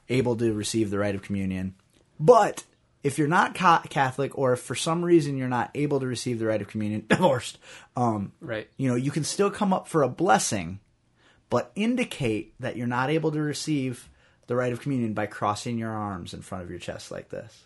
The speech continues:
Speaker 2: Okay.
Speaker 1: And there were actually people who did it. They
Speaker 2: Why?
Speaker 1: went up, they crossed their arms in front of the chest, he sprinkled some fucking holy water on their forehead,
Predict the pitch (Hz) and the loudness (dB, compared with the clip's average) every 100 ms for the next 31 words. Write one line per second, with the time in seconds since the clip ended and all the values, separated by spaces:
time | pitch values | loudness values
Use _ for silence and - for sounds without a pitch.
0 | _ _ _ - 104 95 - 135 226 135 | _ _ _ -14 -14 -12 -12 -8 -6 -4
1 | 143 208 226 240 - 233 240 247 262 294 | 0 2 2 2 0 -2 0 0 2 0
2 | - _ _ _ - 156 233 247 254 262 | -2 _ _ _ -2 2 4 6 6 4
3 | 170 185 190 190 214 202 208 214 185 190 | 0 2 2 2 -2 0 -2 -2 -2 -4
4 | 185 190 214 214 170 - 196 185 185 185 | -2 0 0 -2 -8 -6 -6 -6 -6 -4
5 | 185 170 180 190 190 196 175 156 180 175 | -2 0 0 2 2 2 -2 0 0 2
6 | 202 208 | 2 0